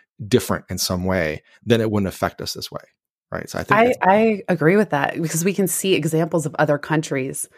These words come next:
Speaker 1: Yeah.
Speaker 2: that don't have the same social, political, economic issues because they've <laughs> handled it differently. So it's not that anybody escaped the physical effects
Speaker 1: Yeah.
Speaker 2: of covid. I mean, everyone globally had to practice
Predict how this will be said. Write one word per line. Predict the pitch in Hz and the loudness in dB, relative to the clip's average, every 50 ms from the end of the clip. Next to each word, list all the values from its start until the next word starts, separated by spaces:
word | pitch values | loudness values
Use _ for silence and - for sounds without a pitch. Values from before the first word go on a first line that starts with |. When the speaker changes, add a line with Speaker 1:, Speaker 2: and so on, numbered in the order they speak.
| - - - - _ - | -20 -20 -20 -20 _ -8
Speaker 1:
Yeah. | 98 98 85 82 - - | -8 -8 -8 -10 -12 -6
Speaker 2:
that | 139 143 165 160 151 - | 0 4 4 4 4 6
don't | 180 175 196 196 | 4 4 4 4
have | 202 220 180 | 4 2 4
the | 160 160 | 4 2
same | 160 - - 170 160 160 160 160 160 | 2 2 4 4 6 6 6 6 4
social, | 156 - - 147 151 147 - - 156 156 | 2 0 0 0 0 0 0 0 -2 0
political, | - - 135 139 143 143 - 151 143 139 | 0 0 0 0 0 0 2 2 4 4
economic | 135 135 135 147 131 127 131 131 139 147 156 - - - _ _ _ _ _ _ _ - | 4 2 -2 -4 -4 -2 -2 -2 -4 -4 -6 -10 -16 -20 _ _ _ _ _ _ _ 2
issues | 185 170 - - - - 143 - 156 160 - - - _ | 2 2 2 -2 -4 -4 -4 -2 -4 -4 -6 -8 -12 _
because | - 180 160 - - - 165 151 143 | -4 -4 -4 -2 2 4 4 4 4
they've | - 156 160 143 | 2 0 0 0
<laughs> | |
handled | 151 165 175 143 156 160 151 - | 0 2 2 2 2 0 0 0
it | 131 113 - - _ _ | 0 -2 -2 -8 _ _
differently. | 156 185 - - - - - - - - _ _ _ _ _ _ _ _ _ _ _ _ _ _ _ _ _ | 2 2 2 0 -2 -2 -4 -8 -8 -10 _ _ _ _ _ _ _ _ _ _ _ _ _ _ _ _ _
So | - 220 196 | -2 -2 0
it's | 196 - - | 0 0 0
not | 202 208 247 - | 0 0 0 2
that | 226 175 | 2 2
anybody | 165 180 175 170 170 160 151 147 | 2 2 2 2 0 0 0 0
escaped | 143 - - - - 139 143 139 - - | -2 -4 -6 -6 -4 -4 -4 -4 -6 -8
the | - 139 | -8 -8
physical | - - - - 151 151 156 170 - 185 185 190 - - | -8 -10 -4 -2 0 0 0 0 0 0 0 0 0 -4
effects | 175 - - 190 190 196 - - - - - - _ _ _ _ | -6 -4 -4 -4 -4 -4 -8 -14 -14 -14 -16 -18 _ _ _ _
Speaker 1:
Yeah. | - 80 78 - - - | -14 -14 -14 -16 -8 -8
Speaker 2:
of | 196 - _ - | -8 -8 _ 0
covid. | 190 185 185 185 202 202 190 | 2 4 4 6 6 4 6
I | 170 147 | 4 4
mean, | 175 151 147 - _ _ _ _ _ _ _ _ | 2 0 0 -4 _ _ _ _ _ _ _ _
everyone | - 170 160 170 160 160 156 | -2 0 2 2 2 2 2
globally | 151 160 185 247 226 175 123 - - | 4 6 6 6 4 4 0 -2 -6
had | - - - 165 151 - | -12 0 0 2 2 0
to | - | -4
practice | 156 - - 117 - - 139 123 - - - | -6 -4 -4 -4 -2 -4 -8 -10 -8 -12 -16